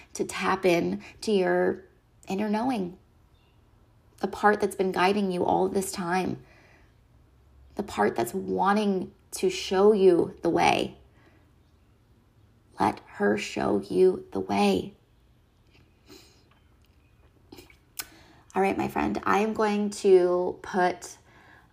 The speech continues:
all of these resources there for you. I would love for you to join our community, the Mindset of Manifestation, uh, Facebook community. We're gonna be doing giveaways and challenges and mindset challenges and spirit challenges and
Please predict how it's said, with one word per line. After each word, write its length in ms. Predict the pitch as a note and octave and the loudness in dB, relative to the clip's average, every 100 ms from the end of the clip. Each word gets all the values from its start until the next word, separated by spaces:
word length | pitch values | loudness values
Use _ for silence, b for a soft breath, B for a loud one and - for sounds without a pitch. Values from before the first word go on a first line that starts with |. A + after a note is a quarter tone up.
| - | 4
all 420 | F#3+ G3+ G#3 G#3+ | 6 8 6 4
of 520 | F#3+ F#3 F3+ F3 - - | 6 6 6 2 -6 -6
these 840 | - F3+ F3 F3 F3 F3+ - - - _ _ | 2 6 6 6 2 -2 -8 -12 -18 _ _
resources 800 | F3+ G3 G#3 G3+ G#3+ A3+ A3+ A#3 | 6 6 6 2 0 0 0 0
there 200 | G#3+ F#3+ | 0 -2
for 260 | F#3+ F3 E3 | 0 2 4
you. 360 | F3 G#3+ C4 C4+ | 2 2 -2 -2
I 100 | G3+ | -2
would 120 | F#3+ | 0
love 240 | F#3 F#3 | 2 2
for 100 | F#3 | 2
you 60 | G3 | 0
to 100 | F#3+ | 0
join 240 | F#3 F3+ | 0 -2
our 140 | F3+ - | -2 -6
community, 400 | - F3+ F#3 G#3 | -8 -8 -2 -2
the 100 | G#3 | -2
Mindset 400 | G3+ G3 G3 - | -4 -6 -6 -4
of 60 | |
Manifestation, 880 | - G3+ - - G3+ F#3+ G3+ G#3 A3 B B B B B - | -4 -4 -6 -6 -4 -2 -2 -2 -4 B B B B B -6
uh, 340 | - G#3 - - - - - | -2 0 -2 -4 -12 -20 -2
Facebook 320 | - F#3+ G3 G3 | 2 2 0 -4
community. 400 | G3 G3 G3 G3+ | -4 2 4 4
We're 100 | F#3 | 4
gonna 120 | F#3 | -2
be 60 | |
doing 220 | - A3 - | -2 -4 0
giveaways 640 | G#3+ G#3 G3 F3+ F3+ F3 | 2 4 2 2 0 -2
and 140 | F3+ F3+ | -4 -8
challenges 840 | G#3 A3 A3+ G#3+ G3 F#3 F#3 F3+ | -4 0 0 0 2 4 2 2
and 440 | - F3+ F3+ G3+ | -2 -4 -4 -2
mindset 340 | A3+ A#3 A3+ A3 | 0 0 -4 -4
challenges 480 | G#3+ G3 G3+ G3 | -4 -4 -2 -4
and 160 | G3+ F#3+ | -4 -8
spirit 400 | - A#3+ B3 A3+ | -2 0 0 0
challenges 600 | - G3 G3 F#3+ F#3+ F3+ | -2 0 0 2 4 4
and 180 | F3+ | 2